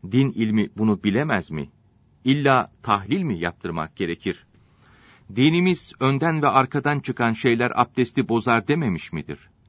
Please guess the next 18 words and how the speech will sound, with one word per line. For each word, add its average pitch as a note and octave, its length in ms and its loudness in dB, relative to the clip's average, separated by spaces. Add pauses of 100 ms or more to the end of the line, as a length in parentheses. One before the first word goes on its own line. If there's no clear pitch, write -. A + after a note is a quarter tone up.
(460)
İdrar A#2+ 360 2
yolundan A2 460 2
çıkan G#2+ 340 -2
sıvı G#2 460 -2
nasıl D#3 300 -2
temiz D#2+ 380 -6
olur? E2 220 -8 (580)
Normal A#2+ 520 2
bir A2 240 0
su A#2 300 -6
bile G2+ 180 0
çıksa - 360 -8
kirlenmez F#2+ 680 -2
mi? C#3 160 -12 (1400)
Cevap. D2 300 -6 (1500)
Eski C#3 300 0
alimleri D3 560 4
kötülemenin B2+ 720 2